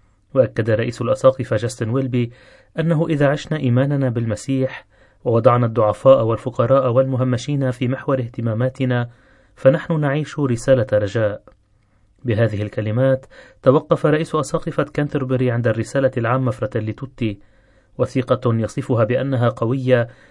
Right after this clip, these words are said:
إذ تضع المسيح في المحور، وتقترح رؤية منهجية وطموحة وشجاعة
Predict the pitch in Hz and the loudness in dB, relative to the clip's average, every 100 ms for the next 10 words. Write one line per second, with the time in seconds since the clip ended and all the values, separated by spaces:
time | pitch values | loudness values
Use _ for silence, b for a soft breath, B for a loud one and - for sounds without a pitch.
0 | B - 160 - 170 165 160 143 - - | B -2 2 6 8 8 6 0 -2 -2
1 | 143 127 135 - 120 107 104 _ _ _ | -2 -2 -4 -2 0 0 0 _ _ _
2 | _ - 117 110 - 123 117 127 127 135 | _ -6 -4 0 2 2 2 0 0 0
3 | 120 123 117 98 110 127 135 127 127 113 | 0 0 0 0 -2 0 0 2 2 2
4 | 110 117 131 127 - 120 113 117 110 135 | -2 -2 -2 0 2 0 0 -2 0 2
5 | 117 123 | 2 0